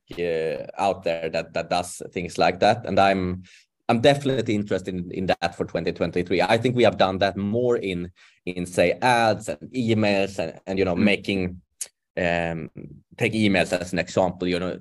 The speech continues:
Speaker 1: inserting their logo into a picture, things like
Speaker 2: Mm.
Speaker 1: that. Um,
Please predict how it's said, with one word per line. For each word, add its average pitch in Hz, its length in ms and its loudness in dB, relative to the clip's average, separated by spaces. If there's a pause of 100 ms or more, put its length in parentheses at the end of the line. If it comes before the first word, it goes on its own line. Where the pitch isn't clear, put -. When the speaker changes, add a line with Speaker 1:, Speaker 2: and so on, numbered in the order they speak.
Speaker 1:
inserting 104 760 -2
their 92 240 2
logo 92 560 0
into 90 380 -4
a 85 40 -2
picture, - 800 -2
things 101 300 -4
like 92 180 2
Speaker 2:
Mm. 76 240 0 (320)
Speaker 1:
that. 87 340 2
Um, 82 260 -8